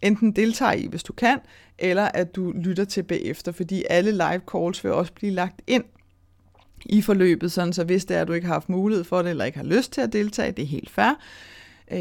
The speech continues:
live, jamen, så kan du altså altid, øh, se dem efterfølgende. Og det er første gang, at jeg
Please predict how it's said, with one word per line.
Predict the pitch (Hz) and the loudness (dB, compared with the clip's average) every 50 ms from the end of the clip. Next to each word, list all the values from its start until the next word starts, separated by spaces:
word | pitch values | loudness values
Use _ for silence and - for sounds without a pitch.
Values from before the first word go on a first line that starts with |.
| 160 143 | -4 -2
live, | 151 143 156 180 208 254 294 - | 0 2 4 4 4 4 2 2
jamen, | - 214 214 202 | 0 0 2 2
så | - 214 196 | 0 0 -2
kan | 208 185 | 0 0
du | 170 | 0
altså | - - - - - - | 0 0 -2 -4 -4 0
altid, | - 202 - - - - - - 190 - - - - _ | 0 0 0 0 -4 -4 0 0 0 0 0 -6 -10 _
øh, | 185 175 175 165 | -8 -8 -6 -8
se | - - 208 - - | -4 -2 -2 -2 0
dem | 175 180 175 175 - _ _ | -2 -2 -4 -4 -8 _ _
efterfølgende. | 175 170 170 - 196 190 - - - - - - - - - - - - - - - | 2 2 4 2 0 0 -2 -4 -6 -6 -6 -6 -8 -8 -10 -16 -20 -20 -16 -12 -2
Og | 175 | 2
det | - 247 | 2 4
er | 240 240 - - | 2 2 0 4
første | - 208 226 233 - - - | 6 8 8 8 4 -2 -6
gang, | - - 190 180 180 196 - _ _ | -2 0 0 2 2 0 -6 _ _
at | 202 196 185 - 180 | -4 -4 -4 -2 -4
jeg | 170 160 160 170 185 202 208 | -4 -4 -2 -2 -2 -2 -2